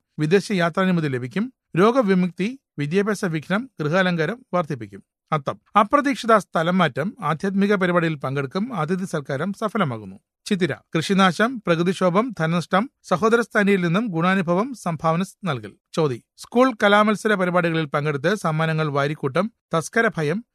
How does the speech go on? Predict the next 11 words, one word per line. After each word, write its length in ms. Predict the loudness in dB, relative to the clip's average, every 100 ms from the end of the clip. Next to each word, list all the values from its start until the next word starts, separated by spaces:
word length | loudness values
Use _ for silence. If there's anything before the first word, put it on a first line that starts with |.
| 0
ബന്ധുജനക്ലേശം, 840 | 0 2 2 2 0 -2 -4 -4 -6 _ -2
ലഹരി 260 | 0 2
പദാർത്ഥങ്ങളോട് 640 | 0 2 0 0 -2 0 0
താല്പര്യക്കുറവ്, 640 | -2 -2 -4 -2 -2 -2 -2
രാഷ്ട്രീയപരമായി 800 | -2 -2 -4 -2 0 0 -2 -2
ഉന്നതി. 320 | -2 -4 -8 -16 _
വിശാഖം, 420 | -6 -2 -2 -2 -8 -2
വിശ്വാസവഞ്ചനയ്ക്ക് 800 | 0 2 0 2 2 2 2 0
പാത്രമാകാതിരിക്കാൻ 840 | 0 -2 0 0 0 0 -4 -4 -6
പ്രത്യേകം 400 | -6 -8 -6 -6
ശ്രദ്ധിക്കണം. 440 | -6 -6 -2 -2